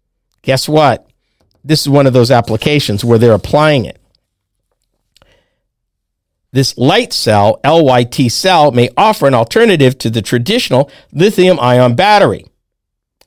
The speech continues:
Non-nickel, non-manganese, no co-, cobalt cathode solution that would support the global transition to electric vehicles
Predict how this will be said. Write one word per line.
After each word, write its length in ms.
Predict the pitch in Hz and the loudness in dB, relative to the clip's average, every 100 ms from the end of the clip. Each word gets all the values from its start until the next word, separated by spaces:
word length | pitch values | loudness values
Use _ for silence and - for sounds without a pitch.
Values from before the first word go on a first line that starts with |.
| _ _ _ _ _ _ _ _ _ _ | _ _ _ _ _ _ _ _ _ _
Non-nickel, 760 | 98 156 240 156 - 101 113 - _ _ _ _ | -4 0 0 0 -2 -2 -4 -12 _ _ _ _
non-manganese, 880 | 117 185 208 151 120 107 101 98 - _ | -2 0 0 0 0 0 -2 -4 -12 _
no 280 | 95 143 220 | 0 2 2
co-, 460 | - 156 127 123 _ | 0 0 2 -2 _
cobalt 560 | - 214 143 117 113 - _ - | -2 0 2 2 0 -4 _ -6
cathode 440 | 180 185 160 143 | -4 0 0 0
solution 600 | - 214 269 - 156 151 - _ _ _ | -2 0 0 0 -2 -2 -8 _ _ _
that 180 | 147 151 | -4 0
would 160 | 143 - | -2 -4
support 400 | 151 - 233 233 | -4 2 2 0
the 60 | |
global 340 | 139 220 262 185 | 0 0 0 -2
transition 520 | 190 165 156 165 139 | 0 0 0 -2 0
to 80 | 123 | 2
electric 380 | 147 180 127 | 2 0 -4
vehicles 460 | - 220 196 165 | -2 -2 0 0